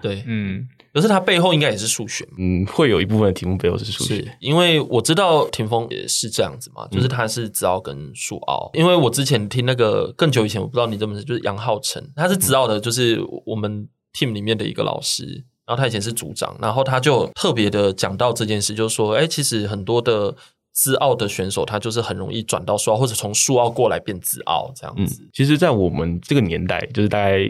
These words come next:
Speaker 3: 一八一九那附近，是还蛮多人从数奥转到资奥。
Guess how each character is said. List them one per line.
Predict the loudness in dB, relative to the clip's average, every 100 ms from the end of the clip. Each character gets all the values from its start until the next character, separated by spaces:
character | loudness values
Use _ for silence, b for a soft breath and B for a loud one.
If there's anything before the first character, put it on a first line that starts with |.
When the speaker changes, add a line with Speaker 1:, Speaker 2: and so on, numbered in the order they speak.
| -4
Speaker 3:
一 | -4 -2
八 | 0 0
一 | 0
九 | 0
那 | 0
附 | 0 0
近， | -2
是 | 2 2
还 | 2
蛮 | 0 2
多 | 4
人 | 2
从 | 0 -4 -4 -8
数 | -2 2 2
奥 | 0
转 | -2
到 | -6
资 | -4 -6
奥。 | -6